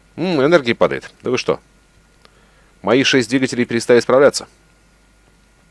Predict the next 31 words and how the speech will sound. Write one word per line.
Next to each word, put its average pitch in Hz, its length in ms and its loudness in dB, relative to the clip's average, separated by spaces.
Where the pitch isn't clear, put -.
Как 82 180 -6
же 110 100 -12
так? - 340 -2
Чем 107 240 -6
же 113 100 -4
я 107 60 0
так 107 200 -4
нагрузил 104 340 -8
систему? 69 400 -10
Хотя 92 240 -4
есть 123 160 -4
ощущение, 107 420 -6
что 95 160 -4
вот 90 120 -6
этим. - 220 -10
Потому 76 240 -14
что - 140 -12
кушает 104 420 -6
он 90 200 -4
очень 107 340 0
немало. 87 380 -2
Учитывая 85 240 -8
то, 98 100 -6
что 90 140 -10
у - 20 -8
меня 87 120 -2
их - 60 -6
к - 40 -18
тому 82 180 -8
же 85 200 -8
двое. 80 420 -4